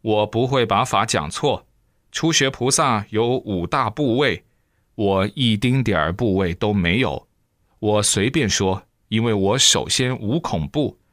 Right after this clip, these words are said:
我也不需要那些烦恼。我只想到的是要给同学们结下缘，我要尽我的力量和你们共同进步。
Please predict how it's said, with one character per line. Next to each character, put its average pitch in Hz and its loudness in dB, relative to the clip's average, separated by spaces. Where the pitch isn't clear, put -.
我 135 0
也 127 0
不 147 -2
需 139 0
要 147 2
那 104 2
些 101 -2
烦 87 -2
恼。 80 -2
我 113 2
只 127 0
想 87 0
到 98 0
的 85 -2
是 - -2
要 101 2
给 90 -2
同 101 -2
学 110 0
们 107 2
结 95 2
下 107 0
缘， 90 0
我 90 0
要 98 2
尽 120 2
我 90 0
的 110 0
力 143 0
量 95 0
和 135 -2
你 113 2
们 92 0
共 147 0
同 90 -2
进 117 0
步。 160 -4